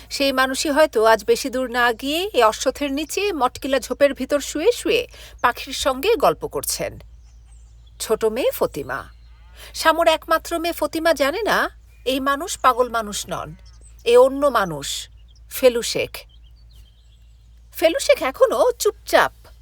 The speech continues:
সে পরাণের চেয়ে প্রিয়, মরণে যার স্মৃতি ভোলা দায়। সে এক পরমাশ্চর্য যুবতীকে খপ করে ঝোপের ভিতর টেনে নেবার জন্য আত্মগোপন করে আছে। সোনা ঝোপের ভিতর উঁকি দিয়ে ডাকল,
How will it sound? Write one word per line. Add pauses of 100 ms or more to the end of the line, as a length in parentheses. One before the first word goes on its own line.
(300)
সে
পরাণের (100)
চেয়ে
প্রিয়, (720)
মরণে
যার
স্মৃতি
ভোলা
দায়। (580)
সে
এক
পরমাশ্চর্য
যুবতীকে
খপ (180)
করে
ঝোপের
ভিতর
টেনে
নেবার
জন্য (280)
আত্মগোপন
করে
আছে। (1300)
সোনা
ঝোপের
ভিতর
উঁকি
দিয়ে
ডাকল,